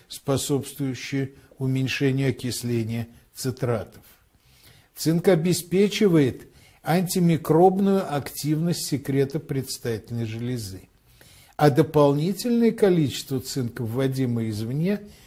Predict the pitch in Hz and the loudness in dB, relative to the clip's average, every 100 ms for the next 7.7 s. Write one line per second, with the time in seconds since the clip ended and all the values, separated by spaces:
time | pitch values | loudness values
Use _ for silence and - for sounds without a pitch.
0 | _ - 139 139 135 147 127 117 123 170 | _ -4 0 0 0 0 0 -2 -2 -2
1 | 170 180 180 - 170 - - 165 165 165 | -2 -2 -4 -4 -4 -4 2 4 4 2
2 | 165 160 - - _ - - 135 123 135 | 0 -2 -8 -20 _ -20 -8 -4 -2 -4
3 | 139 135 - - 110 98 113 113 113 135 | -6 -8 -8 -10 -10 -10 -10 -10 -8 -6
4 | 139 110 90 - _ _ _ _ - _ | -6 -8 -12 -20 _ _ _ _ -20 _
5 | _ _ _ 135 135 - 147 151 208 208 | _ _ _ -4 -4 -2 0 4 2 4
6 | 202 175 - 185 196 196 160 151 151 143 | 2 2 2 0 2 2 4 4 2 0
7 | - - 185 226 196 160 117 | -2 0 2 4 6 4 4